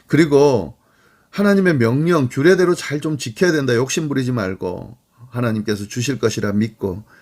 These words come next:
그 하나님의 약속의 말씀을 잘 지킬 필요가 있다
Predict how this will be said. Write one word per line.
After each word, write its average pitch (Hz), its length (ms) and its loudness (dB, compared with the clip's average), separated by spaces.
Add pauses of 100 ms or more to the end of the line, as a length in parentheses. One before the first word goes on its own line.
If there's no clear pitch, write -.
(280)
그 110 100 -2
하나님의 101 480 0
약속의 104 380 -2
말씀을 92 440 -6
잘 107 400 -4
지킬 127 340 -4
필요가 107 320 -4
있다 104 480 -4